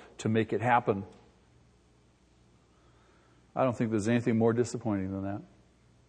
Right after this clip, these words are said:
We hang on it, we wait, we wait. Person,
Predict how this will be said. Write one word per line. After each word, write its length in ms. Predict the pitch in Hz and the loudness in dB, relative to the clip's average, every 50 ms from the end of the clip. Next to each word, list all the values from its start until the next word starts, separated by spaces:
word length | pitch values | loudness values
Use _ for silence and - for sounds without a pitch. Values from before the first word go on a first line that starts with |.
| _ _ _ _ _ _ _ _ _ _ _ _ _ _ _ _ _ _ _ _ _ _ _ _ _ _ | _ _ _ _ _ _ _ _ _ _ _ _ _ _ _ _ _ _ _ _ _ _ _ _ _ _
We 120 | - 104 101 | -10 -6 -2
hang 300 | 98 135 139 135 131 139 | 0 2 2 4 2 2
on 220 | 135 131 127 127 | 2 2 0 0
it, 60 | 135 | -2
we 120 | 120 98 95 | -2 -4 -4
wait, 460 | 95 101 117 127 127 131 131 - - | 2 4 8 8 8 8 6 4 0
we 140 | 117 104 98 | -2 -4 -2
wait. 460 | 98 104 117 123 127 127 127 131 - - - - - - - - - - - _ _ _ _ _ _ _ _ - | 0 2 4 4 6 6 4 2 0 -8 -18 -20 -20 -20 -20 -20 -20 -20 -20 _ _ _ _ _ _ _ _ 2
Person, 540 | - 139 135 127 - 131 120 120 113 110 | 6 6 6 6 4 0 0 0 -2 -4